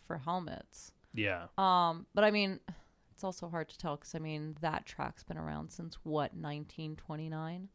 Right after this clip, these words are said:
Speaker 2: That's, it's
Speaker 1: Um,
Speaker 2: actually been around that for that.
Speaker 1: <laughs>
Speaker 2: <laughs> Like, <laughs> like, that's,
Speaker 1: Yes.
Speaker 2: that's like,
Speaker 1: <laughs>
Speaker 2: exactly. Were you there the first one, and that's how you
Speaker 1: It's
Speaker 2: know?
Speaker 1: as if I
Speaker 2: <laughs>
Speaker 1: knew.
Speaker 2: Yeah, you looked it up before we, before we came back on. <laughs>
Speaker 1: But no, that's the thing.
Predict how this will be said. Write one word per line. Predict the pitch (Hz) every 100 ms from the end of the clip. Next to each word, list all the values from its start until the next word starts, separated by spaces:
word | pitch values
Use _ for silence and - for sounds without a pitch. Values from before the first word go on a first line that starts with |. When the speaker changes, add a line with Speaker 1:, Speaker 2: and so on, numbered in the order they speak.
| _ _ -
Speaker 2:
That's, | 127 120
it's | 147
Speaker 1:
Um, | 127 -
Speaker 2:
actually | 110 - 113
been | 104
around | 95 95 95 147
that | 101 -
for | -
that. | 123 147
Speaker 1:
<laughs> | 156 143 127
Speaker 2:
<laughs> |
Like, | 123 120 113 120 156 -
<laughs> | 170 185
like, | 156 107
that's, | 123 127
Speaker 1:
Yes. | 180 214 -
Speaker 2:
that's | 123 -
like, | 285
Speaker 1:
<laughs> | 269 247
Speaker 2:
exactly. | 110 107 110 113 101 92 - - -
Were | 127
you | 127 135
there | 120 110 131
the | 123
first | 113 117 110
one, | 135
and | 123
that's | 113 -
how |
you | 117 202
Speaker 1:
It's | -
Speaker 2:
know? | 233 196
Speaker 1:
as | 220 277
if | 240
I | 185
Speaker 2:
<laughs> | 175 151
Speaker 1:
knew. | 185 247 269 202 175 311
Speaker 2:
Yeah, | 143 143
you | 120 143
looked | 151 156 135
it | 113
up | 131 - -
before | 151 131 - -
we, | 392 117
before | 415 - -
we | 131
came | - 131 123
back | 120 113
on. | 127 131 117 320 - - - -
<laughs> | 208 - 165 185 381 - - 381 339 - 262
Speaker 1:
But | 254 247
no, | 262 285
that's | 262 254 -
the | 277
thing. | 269 254 247